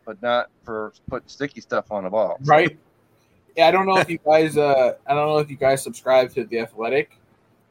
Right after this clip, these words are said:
Speaker 2: um, but they put out an article, and I was reading it. My buddy, we were talking about it. If all of that is true, I don't know, Vince, did you read it?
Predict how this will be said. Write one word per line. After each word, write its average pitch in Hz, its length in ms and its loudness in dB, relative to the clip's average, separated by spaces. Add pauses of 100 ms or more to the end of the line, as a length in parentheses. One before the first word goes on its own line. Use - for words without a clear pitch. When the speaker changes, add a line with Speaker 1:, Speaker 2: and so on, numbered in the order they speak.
(120)
Speaker 2:
um, 107 500 0
but 135 160 -2
they 131 100 4
put 135 220 2
out 127 160 6
an 120 80 -2
article, 120 760 2
and 110 100 -2
I 117 100 4
was 113 160 0
reading 123 360 0
it. 107 140 -6
My 110 120 -4
buddy, 113 360 2
we 107 80 -2
were 110 80 2
talking 120 320 4
about 107 240 4
it. - 120 -2 (720)
If 156 280 4
all 147 300 8
of 175 120 0
that 143 260 8
is 135 180 2
true, 139 580 0 (2250)
I 151 100 6
don't 165 40 4
know, 165 280 6
Vince, 156 280 0
did 151 140 -4
you 151 140 -2
read 160 160 2
it? 208 180 2